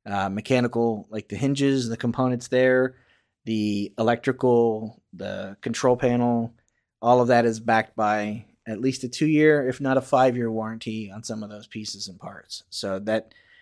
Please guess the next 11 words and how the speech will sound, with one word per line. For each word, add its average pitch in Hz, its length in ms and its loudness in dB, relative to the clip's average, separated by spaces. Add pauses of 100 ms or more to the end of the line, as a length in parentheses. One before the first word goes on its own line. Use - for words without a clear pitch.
(120)
gives 123 160 0
us 113 100 -2
peace - 240 -2
of 107 120 -8
mind. 110 460 -2
We 101 100 -12
feel 110 220 -2
very 110 360 -2
comfortable 110 500 -8
with 104 140 -14
that. 101 380 -6